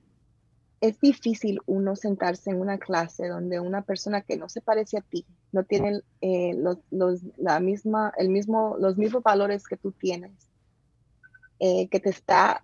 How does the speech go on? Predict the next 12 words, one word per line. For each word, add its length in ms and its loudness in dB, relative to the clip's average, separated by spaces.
tratando 540 4
de 80 0
enseñar 460 0
algo, 440 0
no 840 0
teniendo 440 -2
en 100 -4
cuenta, 640 -4
eh, 420 -6
cómo 260 0
tú 140 -12
puedes, 360 0